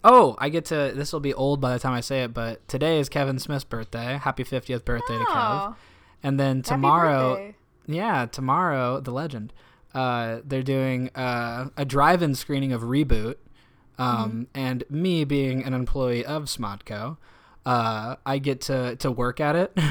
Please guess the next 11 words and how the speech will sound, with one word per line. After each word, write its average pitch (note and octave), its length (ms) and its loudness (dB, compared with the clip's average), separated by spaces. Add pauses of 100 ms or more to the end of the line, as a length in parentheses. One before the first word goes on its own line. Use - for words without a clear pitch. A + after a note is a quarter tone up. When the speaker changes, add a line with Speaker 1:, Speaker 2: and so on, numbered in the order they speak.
(200)
Speaker 1:
Uh, D3 200 0
I C#3+ 100 -2
get C#3+ 200 -2
to C3 380 -4
be, C#3+ 120 -4
like, C3 160 -4
a C3+ 40 -4
ticket C3 320 -10
taker C#3+ 360 -2
or - 20 2
something, E3+ 540 -2